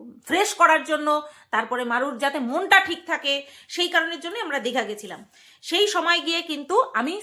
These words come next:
সব কিছু, আহ, উপলব্ধি করতে পারি যে মারু এরকম বলেছিল যে, "জানো তো, আগে এরকম ছিল না", মানে মালতী মেশোর কথা বলছে যে, "জানো, আগে এরকম ছিল না।" আমি তো বারবার বলেছি, একবার ব্রেকআপ করে নিয়েছে, উম, এ, ব্রেকআপ যে ওদের হয়েছে, তার আগেই কিন্তু ওদের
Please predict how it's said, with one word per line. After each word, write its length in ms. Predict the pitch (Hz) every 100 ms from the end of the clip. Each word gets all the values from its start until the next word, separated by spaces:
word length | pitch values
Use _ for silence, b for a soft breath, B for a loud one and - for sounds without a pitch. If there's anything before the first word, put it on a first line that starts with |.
| - - -
সব 220 | - 440 440
কিছু, 380 | 403 403 392 - -
আহ, 340 | 226 214 214
উপলব্ধি 400 | 240 349 262 330
করতে 260 | 311 269 269
পারি 260 | 233 370 -
যে 160 | 240 247
মারু 280 | 240 240 269
এরকম 280 | 262 262
বলেছিল 400 | 226 247 254 220 262 B B B B -
যে, 340 | 214 233 220
"জানো 260 | 220 262 359
তো, 380 | 381 330 - -
আগে 200 | 262 277
এরকম 340 | 302 320 359
ছিল 240 | - 285 247
না", 140 | 190
মানে 180 | 254 415
মালতী 340 | 285 269 285
মেশোর 260 | 320 302 302
কথা 200 | 269 262
বলছে 320 | 220 202 202
যে, 180 | 190 247
"জানো, 240 | 233 294
আগে 300 | 330 190 233
এরকম 340 | 285 285 311 320
ছিল 240 | 311 254
না।" 180 | 202 160
আমি 140 | - -
তো 80 | 440
বারবার 300 | 370 370 381
বলেছি, 360 | 302 247 202 B B
একবার 340 | - 214 220 233
ব্রেকআপ 320 | 240 226 320 330
করে 180 | 359 359
নিয়েছে, 520 | 349 339 349 311 285 B _ -
উম, 360 | 208 196 190 202
এ, 180 | 262
ব্রেকআপ 440 | 240 226 285 370 -
যে 100 | 392
ওদের 200 | 403 381
হয়েছে, 300 | 359 359 320
তার 200 | 302 302
আগেই 360 | 262 247 370
কিন্তু 260 | 427 427 415
ওদের 260 | 311 381